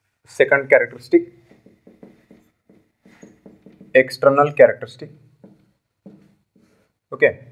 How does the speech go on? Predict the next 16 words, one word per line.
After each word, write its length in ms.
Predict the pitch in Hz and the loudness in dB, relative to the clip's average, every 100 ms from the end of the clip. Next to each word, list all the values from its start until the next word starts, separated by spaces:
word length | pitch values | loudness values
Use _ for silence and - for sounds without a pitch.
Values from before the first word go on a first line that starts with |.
| _ _ _ _ _ | _ _ _ _ _
आता 140 | 156 151 | 0 0
external 300 | 147 156 156 | 0 -4 2
characteristic 480 | 151 147 147 147 151 | 2 2 -8 -8 -6
कशाची 220 | 151 147 | -2 0
असते? 220 | 147 156 151 - - | 0 -2 -10 -14 -14
V 180 | 123 143 | 0 4
versus 460 | 143 135 175 175 - - _ _ _ _ _ - _ _ _ _ - _ _ _ - | 4 4 0 -2 -8 -20 _ _ _ _ _ -20 _ _ _ _ -20 _ _ _ -2
आयए. 280 | 123 123 143 131 - - - _ _ _ _ _ _ _ _ _ _ _ _ _ - _ _ _ _ _ _ _ | 0 0 -4 -6 -20 -20 -20 _ _ _ _ _ _ _ _ _ _ _ _ _ -20 _ _ _ _ _ _ _
मग 180 | 131 131 | -10 -8
इथं 220 | 131 135 | 2 4
असणार 260 | 135 135 131 | 4 0 -8
हे 120 | 127 123 - | -8 -6 0
आयए, 360 | 123 123 156 - - - - _ _ _ _ _ _ _ _ _ _ _ _ | 2 2 -2 -2 -20 -20 -20 _ _ _ _ _ _ _ _ _ _ _ _
इथं 160 | 120 127 | -2 0
असणार 320 | 120 123 117 | 0 -2 -16
V. 220 | 110 131 | -10 -10